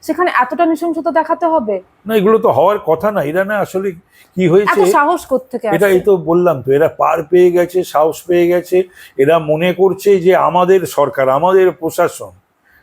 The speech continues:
Speaker 2: সুতরাং আমরা যা খুশি তাই করতে পারি। আর আমাদের হয়তো তারা সেই, এ, শাসক দলের সঙ্গে কোনো না কোনোভাবে যুক্ত, তাই তারা বেপরোয়া হয়ে উঠেছে।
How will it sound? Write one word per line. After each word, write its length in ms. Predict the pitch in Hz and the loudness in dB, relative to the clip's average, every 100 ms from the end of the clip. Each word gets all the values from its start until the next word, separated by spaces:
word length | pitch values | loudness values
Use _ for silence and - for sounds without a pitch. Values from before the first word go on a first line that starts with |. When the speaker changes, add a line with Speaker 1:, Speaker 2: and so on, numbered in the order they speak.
| - | -8
Speaker 2:
সুতরাং 400 | 180 208 226 214 | 0 2 2 2
আমরা 320 | 202 214 214 | 0 2 2
যা 240 | 160 170 170 | 2 0 -2
খুশি 320 | 196 - 220 | -4 -4 -6
তাই 320 | - 170 196 190 | 0 0 0 -2
করতে 320 | 160 151 185 | -4 0 -2
পারি। 280 | 147 117 101 101 _ _ _ _ _ _ _ _ _ _ _ - _ - | 0 -2 -4 -16 _ _ _ _ _ _ _ _ _ _ _ -20 _ -4
আর 180 | 165 165 | 0 2
আমাদের 540 | 165 180 180 180 175 - _ _ _ _ _ _ _ - | 2 2 2 2 -2 -14 _ _ _ _ _ _ _ -2
হয়তো 300 | 175 175 180 | -2 0 2
তারা 220 | 175 170 | 2 2
সেই, 280 | 180 180 170 - _ _ | 0 -2 -6 -16 _ _
এ, 220 | 156 151 147 | -6 -4 -2
শাসক 360 | 160 147 185 | -4 0 -2
দলের 300 | 160 170 170 | 2 2 2
সঙ্গে 320 | 151 190 180 160 | 0 -2 -2 -4
কোনো 260 | 165 175 | -2 -2
না 140 | 170 165 | -2 -2
কোনোভাবে 600 | 165 170 156 165 160 165 _ _ 151 | -2 0 2 2 0 -6 _ _ -2
যুক্ত, 420 | 214 - 180 170 - _ _ - | -2 0 -2 -2 -6 _ _ 0
তাই 180 | 170 | 0
তারা 240 | 180 185 175 | 2 2 0
বেপরোয়া 680 | 131 151 156 175 156 131 | 0 -2 0 0 2 0
হয়ে 180 | 101 107 | 0 -4
উঠেছে। 380 | 95 - - | -6 -14 -20